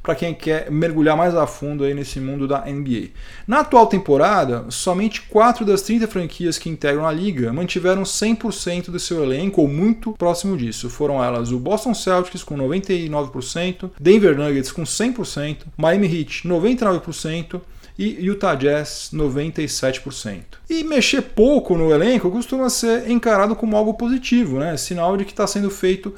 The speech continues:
um trabalho de médio e longo prazo, com planejamento, enfim, algo bom.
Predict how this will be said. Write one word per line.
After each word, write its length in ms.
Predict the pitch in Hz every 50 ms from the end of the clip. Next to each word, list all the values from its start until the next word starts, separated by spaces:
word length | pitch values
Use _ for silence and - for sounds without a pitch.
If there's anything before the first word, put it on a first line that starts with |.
| - -
um 160 | 240 262 269
trabalho 380 | 247 262 240 208 233 240 247
de 120 | 214 226 233
médio 440 | 214 208 208 220 220 208 214 240 233
e 80 | 214 226
longo 340 | 214 202 196 202 214 240
prazo, 600 | 240 - 190 170 170 180 190 196 190 165 139 135
com 480 | 127 - 151 160 156 156 156 151 143 131 - - -
planejamento, 1080 | - 180 160 156 151 196 233 208 165 160 180 196 190 185 170 151 - - 131 120 120 123 - - - -
enfim, 400 | 180 196 196 - - 127 113 117
algo 400 | 127 - 185 196 196 196 190 214
bom. 320 | 170 147 135 131 117 110